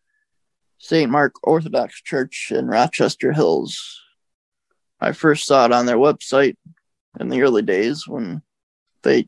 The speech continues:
actually still had the liturgy on their homepage. My first glimpse of that, the Eastern liturgy, I, I cried and bawled like a child.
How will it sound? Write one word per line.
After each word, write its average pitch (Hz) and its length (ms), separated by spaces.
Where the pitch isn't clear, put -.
actually 98 360
still 139 260
had 123 220
the 117 60
liturgy 120 500
on 123 160
their 95 160
homepage. 143 600
My - 140
first 160 300
glimpse - 320
of 139 80
that, 131 260
the - 80
Eastern 143 380
liturgy, 95 480
I, 87 120
I 87 120
cried 143 560
and 139 180
bawled 143 300
like - 160
a 123 60
child. 117 560